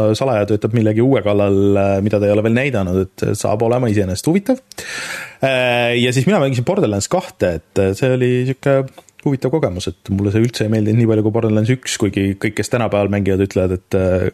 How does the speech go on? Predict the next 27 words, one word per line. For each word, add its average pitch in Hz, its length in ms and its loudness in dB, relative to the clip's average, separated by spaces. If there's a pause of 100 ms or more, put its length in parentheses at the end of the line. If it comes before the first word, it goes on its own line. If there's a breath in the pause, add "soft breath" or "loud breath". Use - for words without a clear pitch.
(520 loud breath)
noh, 104 100 -2
see 98 160 0
üks - 300 -2
ikka 90 180 -2
ei 90 80 0
ole 92 160 2
nagu 90 160 -2
üldse 101 300 0
hästi 87 240 -4
vastu 90 240 -4
pidanud, 82 180 -2
et 85 140 -4
kaks - 260 -6
pigem 85 240 -2
on 80 140 -4
see, 87 160 0 (160)
kuhu 92 240 -2
minna. 92 240 -2 (500 loud breath)
Ja 107 260 0
siis 127 180 -2
ma 151 80 2
olin 143 120 0
mänginud 147 280 0
ka 110 140 -2
Tokyo 120 460 -2
Jungle'it, 120 520 -2
mis 98 160 0